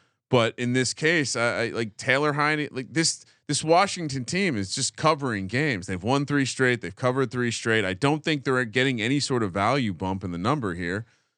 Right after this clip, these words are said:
And I'll, I'll, uh, I'll give you a little bit extra. What if I, what if I call this a primetime game?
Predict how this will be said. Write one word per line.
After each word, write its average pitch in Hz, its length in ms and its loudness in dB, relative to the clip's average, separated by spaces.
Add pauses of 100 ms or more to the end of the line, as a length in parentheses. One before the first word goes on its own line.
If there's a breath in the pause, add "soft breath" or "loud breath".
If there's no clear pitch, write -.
(100)
And 123 160 2
I'll, 147 240 4
I'll, 143 300 4
uh, 143 180 4
I'll 135 100 2
give 151 220 2
you 165 120 4
a 151 40 4
little 139 240 4
bit 120 160 2
extra. - 400 -6 (640)
What 135 160 4
if 156 120 2
I, 147 220 4
what 135 220 0
if 165 100 0
I 160 100 2
call 127 280 2
this 104 160 -2
a 90 40 -10
primetime 85 600 -8
game? 69 280 -16